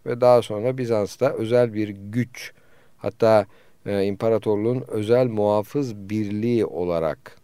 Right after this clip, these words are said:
görev yapıyor. Zaman içinde de Bizans ordusuyla tamamen karışıyor. Özetle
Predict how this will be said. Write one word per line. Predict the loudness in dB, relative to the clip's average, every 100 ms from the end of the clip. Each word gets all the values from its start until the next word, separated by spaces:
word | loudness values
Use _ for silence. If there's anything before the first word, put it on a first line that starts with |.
| -20
görev | -6 -2 0 -2 -6
yapıyor. | -8 -10 -10 -8 -8 -12 -16
Zaman | 0 2 2 -2
içinde | -8 -14 -10 -4
de | -2 -4 _ -20 _ -10
Bizans | -2 0 0 -4
ordusuyla | -6 -6 -10 -14 -8 -8 -6
tamamen | -6 -6 -4 -4 -6 -8 -20 -20 -20
karışıyor. | -4 -4 -2 -8 -12 -16 _ -20 _ -20 _ -20 _ -12
Özetle | -6 0 0 0 2 2